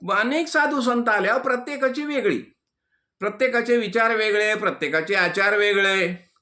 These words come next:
कळलं ना? अघोरस-, अघो-, अघोरी साधू आलेले होते. कळलं ना? ज्ञान प्रबोधन करणारे आले होते, पाहिलं आपण.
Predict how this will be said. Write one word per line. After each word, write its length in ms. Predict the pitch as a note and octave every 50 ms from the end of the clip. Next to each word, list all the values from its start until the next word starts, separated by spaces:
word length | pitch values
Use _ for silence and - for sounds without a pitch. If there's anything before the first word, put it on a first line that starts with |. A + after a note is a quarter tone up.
| _
कळलं 260 | - - E3 E3+ E3 E3
ना? 140 | D#3+ D#3+ D#3+ - - - - -
अघोरस-, 520 | - A#2+ C3+ C#3+ D#3+ F3+ F#3+ G3 F3+ F#3 F3+
अघो-, 520 | D3 D#3+ E3 D#3+ E3+ E3+ - - - -
अघोरी 440 | C#3+ C#3+ D3+ D3 D#3+ E3+ F3 F#3 G3
साधू 340 | F#3+ G3+ F3+ F3 F3 F#3 G3+
आलेले 360 | G3+ F#3+ F#3+ G3 F#3+ G3 G3
होते. 640 | F#3+ F#3+ F#3 F#3 G3 F#3+ F#3+ F#3+ F#3+ F#3+ F#3+ F#3+ _ _ _ _ _ _ _ _ _ -
कळलं 260 | D#3 D#3+ E3 E3 D#3+
ना? 200 | D#3 D3+ D3+ D3+ D3+ - - - _
ज्ञान 400 | G#2 A2 C3+ D3+ D#3 F#3 G#3+ G3
प्रबोधन 440 | F3+ F#3 F3+ F3 F#3 F#3+ F#3+ G3+ G3+
करणारे 500 | G#3+ G3+ G3+ G3 G3 G3 G3 G3 F#3+ F#3+
आले 220 | F#3 F3+ F3 F3+
होते, 200 | F#3 F#3 F#3 A3+
पाहिलं 300 | A#3+ E4 E4+ F#4 F#4 E4+
आपण. 400 | C4+ A3 - - C#3 A2 F2 C#2+